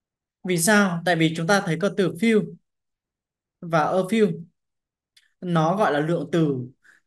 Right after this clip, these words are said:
Thì đối với lượng từ này thì sau đó là danh từ có S. Còn ngược lại thì chúng ta có từ little và a, a little. Thì sau đó thì cộng danh từ không được, cộng danh từ không S.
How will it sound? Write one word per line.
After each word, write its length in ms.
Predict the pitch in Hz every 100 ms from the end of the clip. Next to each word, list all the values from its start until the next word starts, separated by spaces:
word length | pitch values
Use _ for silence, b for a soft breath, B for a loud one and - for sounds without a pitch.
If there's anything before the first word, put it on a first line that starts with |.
| _ -
Thì 140 | 190
đối 140 | 170 175
với 80 |
lượng 160 | 247 190
từ 120 | 185 175
này 380 | 160 151 143 147
thì 200 | 160 143
sau 200 | 196 185
đó 200 | 147 170
là 100 | 180
danh 280 | 156 170 170
từ 300 | 151 131 127
có 140 | 110
S. 160 | 147 240 233 _ _ _ _ _ _ _ _ B B 240
Còn 260 | 214 175 180
ngược 160 | 190 175
lại 400 | 170 104 80 143
thì 220 | 175 156
chúng 220 | 170 175 175
ta 140 | 196 180
có 220 | 156 160
từ 180 | 185 147
little 440 | 160 247 - 180 156 135 127 - _ _ _ _ _ _ _ -
và 340 | 156 156 147
a, 140 | - 175 180 170 170 _ _ _ -
a 100 | 156
little. 400 | 208 214 185 156 131 131 131 _ _ _ - B B _
Thì 200 | - 190
sau 220 | 185 202 208
đó 260 | 160 185
thì 80 | 220 170
cộng 240 | 151 117
danh 200 | 160 180
từ 200 | 175 165
không 320 | 143 196 180 180
được, 220 | 185 127
cộng 180 | 151 156
danh 120 | 160
từ 100 | 160 131
không 120 | 143
S. 300 | 190 226